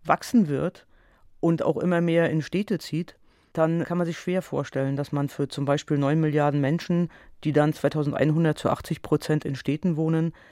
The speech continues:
dass man das alles mit Erneuerbaren schafft. Und ich glaube insgesamt, dass die Menge an Energie, die gebraucht wird, bis zum Jahr zweitausendeinhundert so groß ist, dass es einen Energiemix braucht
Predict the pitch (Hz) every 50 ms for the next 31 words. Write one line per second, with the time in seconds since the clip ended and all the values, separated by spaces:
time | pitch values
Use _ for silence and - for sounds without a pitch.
0 | - _ - - - - 151 143 156 143 - - 147 165 160 170 160 - 147 147
1 | 143 139 143 151 151 151 131 135 131 131 131 - - 135 127 - - - - -
2 | - - - - - - - 165 180 175 160 - 180 170 156 - 170 226 240 -
3 | - 190 175 160 147 143 151 151 151 - - - _ _ _ _ _ _ _ -
4 | - - 156 156 - - - _ _ _ _ - - - 143 147 180 202 220 202
5 | 170 170 127 160 165 151 151 135 143 160 156 156 160 156 151 - - - - -
6 | _ - 147 151 151 151 151 151 151 - - _ - _ _ - - 151 135 127
7 | 127 143 180 226 - - - - 147 147 147 147 - - - _ _ _ _ _
8 | - 131 151 - - - 151 147 147 143 - - - 127 - 151 147 143 135 -
9 | 82 139 151 139 156 151 139 - - 147 151 151 - - 143 151 156 - - 151
10 | - - 147 139 - 143 - - - 139 139 143 139 135 135 123 139 143 139 135
11 | - - - - - 120 127 131 - -